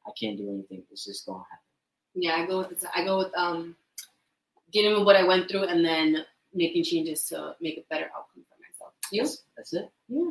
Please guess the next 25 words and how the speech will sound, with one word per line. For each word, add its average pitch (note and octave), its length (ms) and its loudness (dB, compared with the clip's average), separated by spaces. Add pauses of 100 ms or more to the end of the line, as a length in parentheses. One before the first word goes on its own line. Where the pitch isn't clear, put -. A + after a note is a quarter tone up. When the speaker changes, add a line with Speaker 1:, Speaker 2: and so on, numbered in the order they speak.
Speaker 2:
I G#3+ 60 -6
think C4+ 140 -2
Speaker 1:
Uh, B2+ 240 0
yeah. B2 300 2
I, - 180 -4 (1500)
I C3 60 -16
think C#3+ 220 0
I'll, B2 260 0 (420)
that's, - 300 -20 (880)
I - 60 -12 (580)
think D#3 160 2
I'll B2 160 2
do A2+ 160 0
the G2 400 -4 (1600)
changes G#2+ 500 -4
in G2+ 60 -8
the G2 80 -10
future. - 340 -12 (1040)
Like, A2 220 -4
I - 40 -8
can G#2 240 -8 (240)
kinda G2 220 -10 (540)
play A2+ 140 0
quarterback G#2+ 580 -2
on F#2+ 160 -10